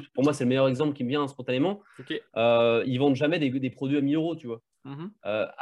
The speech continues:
Speaker 1: donc, et pourtant, ça marche. Enfin, ils cartonnent vraiment, quoi. C'est, ils sont excellents dans
Speaker 2: Oui,
Speaker 1: le, dans le,
Speaker 2: c'est sûr.
Speaker 1: ce qu'on appelle le low ticket, quoi.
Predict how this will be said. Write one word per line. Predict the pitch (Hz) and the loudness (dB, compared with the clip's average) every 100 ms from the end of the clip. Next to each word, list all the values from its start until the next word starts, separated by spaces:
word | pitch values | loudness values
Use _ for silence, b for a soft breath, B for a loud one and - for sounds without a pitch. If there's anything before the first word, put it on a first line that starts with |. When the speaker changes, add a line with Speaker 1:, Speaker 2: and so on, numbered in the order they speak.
| - - - | -18 -20 -12
Speaker 1:
donc, | - 139 131 - - | 0 0 0 -4 -4
et | 143 | -2
pourtant, | 147 214 | 0 -2
ça | 202 175 | 0 0
marche. | 180 - | 0 -4
Enfin, | 127 | -6
ils | 113 107 | -6 -4
cartonnent | 135 123 143 | -6 -2 0
vraiment, | 156 180 143 | 2 0 -2
quoi. | 117 | -4
C'est, | - | -8
ils | 107 | -12
sont | 104 117 156 | -10 -8 -8
excellents | - - 160 180 | -8 -4 0 2
dans | 139 | 0
Speaker 2:
Oui, | 120 113 | 0 0
Speaker 1:
le, | |
dans | 113 | 0
le, | 113 | -2
Speaker 2:
c'est | 110 110 | -2 -4
sûr. | 107 - | -4 -4
Speaker 1:
ce | |
qu'on | 120 | -4
appelle | 135 131 | 0 2
le | |
low | 123 135 | 2 0
ticket, | 156 175 147 | -2 -6 -6
quoi. | 117 | -8